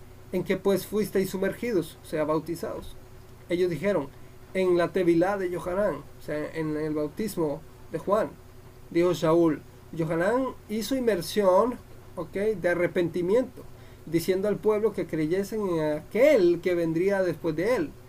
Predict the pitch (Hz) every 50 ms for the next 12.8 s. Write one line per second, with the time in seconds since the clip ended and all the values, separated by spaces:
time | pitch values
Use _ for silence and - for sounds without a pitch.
0 | - - - 175 - - 180 175 190 214 240 240 - - - - - - - -
1 | - - 135 135 - 185 175 175 185 - 202 208 208 190 - 302 285 226 165 -
2 | - - - - - - - - - - - - - - - - - 208 226 226
3 | 208 196 185 175 208 233 247 240 226 214 208 196 - - 175 160 - - 196 220
4 | 240 240 214 190 185 196 202 - - - - - - 160 143 160 220 262 285 285
5 | 220 185 175 170 160 - - 196 196 214 214 196 - - - - - - - -
6 | - - - - 190 190 185 185 - 175 - - 196 190 185 180 170 - - 247
7 | 269 294 240 190 180 175 165 - - - - - - 190 202 202 196 185 180 185
8 | 196 208 226 220 196 175 165 165 170 175 170 - 165 165 151 156 - 170 156 156
9 | 151 147 151 160 190 190 - - 277 294 208 - - - - - - - - -
10 | - - - - - - - - 160 160 175 214 240 247 247 214 175 180 160 -
11 | 185 175 160 - - 208 226 220 196 - - 165 160 - 180 165 175 214 220 175
12 | 165 175 196 226 - - 202 202 175 151 147 147 147 160 - - -